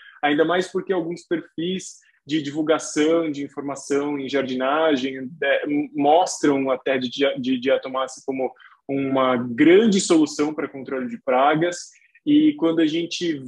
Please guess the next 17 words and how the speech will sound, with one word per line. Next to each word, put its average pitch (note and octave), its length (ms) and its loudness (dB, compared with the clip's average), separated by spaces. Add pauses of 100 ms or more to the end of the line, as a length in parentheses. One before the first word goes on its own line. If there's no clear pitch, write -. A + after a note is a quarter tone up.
(120)
vai, F#3+ 540 2
assim, D3 400 -6 (580)
olhar E3 800 0 (100)
esse - 280 -10
produto D#3+ 720 -4 (140)
por D3+ 100 -4
uma C#3 960 -4
lupa C3+ 840 0
cienti-, D3 580 -2
<laughs> - 60 -14
técnico-científica, E3+ 1400 -2
né, D3 200 -2 (360)
é, D#3 340 -4
surgem F3+ 440 -2
muitas F3 320 -4
controvérsias D#3+ 1200 -4
por D3 160 -4